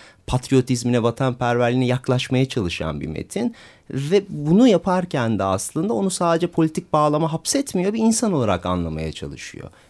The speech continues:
Bir insan olarak var etmeye çalışıyor. İşte orada işte metnin ortasında aslında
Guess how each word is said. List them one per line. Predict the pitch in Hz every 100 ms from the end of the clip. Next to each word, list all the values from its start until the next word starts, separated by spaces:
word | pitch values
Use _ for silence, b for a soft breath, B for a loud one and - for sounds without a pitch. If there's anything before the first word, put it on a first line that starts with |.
| -
Bir |
insan | 135 139 180 160
olarak | 101 87 87
var | 85 82
etmeye | 82 - 78 69
çalışıyor. | 78 73 - 71 90 117
İşte | - - 139 143 B B B
orada | 123 113 120
işte | 123 - 135
metnin | 120 123 - 147
ortasında | 120 120 - - - 127 120 135 131
aslında | 98 101 - 107 113 147 175